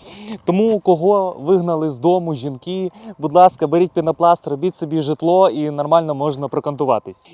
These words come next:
І тут ми з Сашею лежимо, дивимось фільм. Троє котів на вулиці, двоє сіреньких в хаті,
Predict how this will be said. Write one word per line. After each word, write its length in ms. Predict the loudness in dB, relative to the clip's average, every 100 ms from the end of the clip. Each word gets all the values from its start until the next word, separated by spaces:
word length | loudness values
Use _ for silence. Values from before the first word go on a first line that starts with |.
| -14
І 100 | -8
тут 340 | -4 -4 -6 -20 _ -10
ми 140 | -6
з 60 | -4
Сашею 320 | -4 -4 -4
лежимо, 360 | -4 -4 -6 -4
дивимось 420 | -4 -4 -6 -10
фільм. 300 | -10 -12 -12 _ _ -2
Троє 240 | 2 2
котів 300 | 0 -4 -4
на 60 | -4
вулиці, 480 | -6 -8 -10 -12 -16
двоє 280 | -4 -2 -2
сіреньких 400 | -4 -10 -10 -12
в 40 |
хаті, 400 | -6 -6 -6 -14